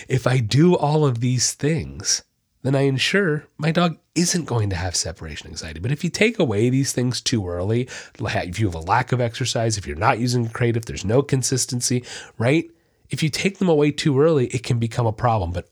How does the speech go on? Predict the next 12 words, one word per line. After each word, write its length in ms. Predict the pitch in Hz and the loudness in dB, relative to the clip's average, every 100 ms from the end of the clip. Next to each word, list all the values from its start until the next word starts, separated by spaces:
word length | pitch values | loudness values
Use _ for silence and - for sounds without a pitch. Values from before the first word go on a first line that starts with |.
| - | 0
overdoing 680 | 165 214 170 110 90 76 - | 0 4 2 2 -2 -4 -8
it, 160 | - | -6
overcompensating 960 | - 180 185 - 151 170 160 - 175 175 | 0 2 2 -2 -4 -4 -2 2 2 2
for 80 | 180 | 0
a 40 | |
little 140 | 180 196 | 2 2
while 80 | |
is 100 | 208 | 2
not 140 | 214 285 | 0 0
gonna 140 | 302 | 0
hurt 160 | 302 302 | 2 2
anything. 460 | 302 320 - 87 | 2 0 0 -6